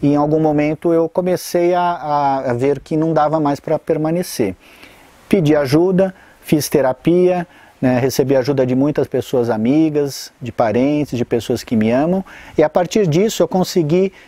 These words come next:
firmar num caminho de olhar verdadeiramente para as minhas dores, ao mesmo tempo que eu comecei a entender que não necessitava mais desse processo de anestesia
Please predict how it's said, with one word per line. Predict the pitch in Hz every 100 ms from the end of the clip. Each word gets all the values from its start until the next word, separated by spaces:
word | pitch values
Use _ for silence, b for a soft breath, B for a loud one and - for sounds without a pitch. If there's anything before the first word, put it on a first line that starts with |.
| B
firmar | 208 190 165 175 202
num | 180
caminho | 160 151 170 190 175
de | 180 175
olhar | 175 151 165 190 196 _ _ -
verdadeiramente | 139 226 220 202 170 147 139 127
para | - 127
as | 117
minhas | 123 113
dores, | 127 147 190 226 - B B
ao | 151
mesmo | 156 180 175 175
tempo | - 175 185
que | -
eu | 175
comecei | - 185 175 - 175 175
a | 175
entender | 185 170 170 156 170 190 B B B
que | 170
não | 170 202
necessitava | 208 196 196 185 - 175 170 165
mais | 151 156 147
desse | 151 - 160
processo | 156 139 156 139 147
de | 139
anestesia | 135 139 - 143 117 127 143 113